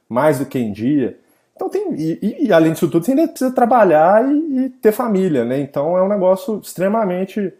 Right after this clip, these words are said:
extremamente complexo. E isso vale muito, assim, eu ouço isso de muita gente, né? Das pessoas que, que levam o esporte com esse grau de, de seriedade, assim, seriedade talvez não seja nem a palavra certa, mas com esse grau de... de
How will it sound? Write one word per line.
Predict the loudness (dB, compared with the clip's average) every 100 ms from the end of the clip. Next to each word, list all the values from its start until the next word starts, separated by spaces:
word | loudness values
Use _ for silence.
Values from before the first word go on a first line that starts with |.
| _ _
extremamente | -4 0 0 -2
complexo. | -4 -2 0 2 0 -8 -20 _ _ _ _
E | -8 -4 -2 -2 -2 -2 -2 -2 -4 -10 _ _ _ _ _ _ _ _ -4
isso | -4 -2 0
vale | 4 6 4
muito, | 2 2 0 -2
assim, | -4 -2 0
eu | 6
ouço | 8 6 4
isso | -2 -2
de | -4
muita | -2 0 0
gente, | 0 -2 -4
né? | -2 -2
Das | -4
pessoas | -6 -6 -6
que, | -6 -8 -8
que | -8 -8 -8 _ _ _ _ -4
levam | 4 4 4 0
o |
esporte | -2 -2 -2 -2 -6 -6 -6 -6 _ _ _ _
com | -4 -2
esse | -2 -4
grau | -4 0 2 2
de, | 0 -2 -2
de | -4 -4 -6
seriedade, | -4 -6 -4 -4 -2 -2 -4
assim, | -10 -14
seriedade | -10 -6 -2 2 0 0
talvez | -2 -2
não | -2
seja | -4 -4
nem | -4
a |
palavra | -2 0 -2
certa, | -4 -6 -4
mas | -6
com | -4
esse | -4 -4
grau | -2 2 4 2
de... | -2 -8
de | -8 -8 -6 -6